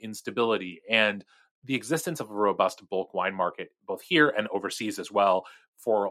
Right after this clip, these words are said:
a lot of growers, it's not that in their intention when they set out with a vintage is to make bulk wine. It may be that for a set of circumstances, some or even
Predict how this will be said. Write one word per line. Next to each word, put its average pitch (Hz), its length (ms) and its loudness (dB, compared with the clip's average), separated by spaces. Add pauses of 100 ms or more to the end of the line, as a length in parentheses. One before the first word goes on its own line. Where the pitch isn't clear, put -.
a 113 40 -4
lot 113 240 8
of 120 120 -2
growers, 98 480 2
it's - 200 -10
not 139 180 0
that - 100 -6 (340)
in 117 240 -8
their 113 200 2
intention 113 480 -6
when 98 100 -6
they 92 80 -10
set - 180 -6
out 90 220 2 (140)
with 98 100 -10
a 95 40 -8
vintage 104 440 -10
is 98 120 -8
to 110 120 -14
make 95 160 -12 (100)
bulk 107 240 -2
wine. 82 300 -10 (300)
It 107 100 -8
may 113 140 -2
be 113 160 -2
that 98 220 0
for 98 220 0
a 92 60 -2
set 113 180 2
of 98 120 -2
circumstances, 101 840 -6 (220)
some 117 320 2
or 104 200 4
even 107 180 0